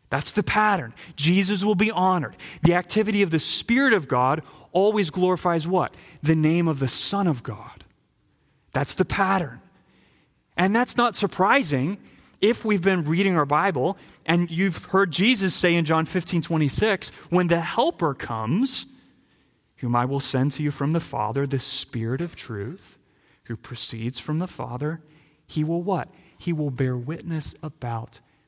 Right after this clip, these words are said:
me." Does the Holy Spirit ever draw attention to himself? No. He draws attention to Jesus. So it's as if Paul's saying to the Corinthians,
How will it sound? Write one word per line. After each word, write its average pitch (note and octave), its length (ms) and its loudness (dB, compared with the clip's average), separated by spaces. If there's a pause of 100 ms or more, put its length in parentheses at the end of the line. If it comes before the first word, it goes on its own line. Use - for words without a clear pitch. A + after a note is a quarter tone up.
me." G#2 520 -10 (1700)
Does C#3 180 -2
the D3 100 -2
Holy G3 320 -2
Spirit C3+ 420 -2
ever C3+ 240 -4
draw B2+ 240 -6
attention A#2 460 -8
to A2 140 -12
himself? A2 440 -10 (1300)
No. C#3 280 -10 (580)
He C#3 80 -12
draws C3 280 -6
attention A#2 420 -8 (560)
to - 80 -18
Jesus. - 800 -14 (1700)
So D#3 320 0 (480)
it's E3+ 140 0
as F3 140 2
if - 140 -2
Paul's F3 260 -4
saying D#3+ 260 0
to C#3 60 -4
the C3+ 80 -2
Corinthians, A#2+ 640 -6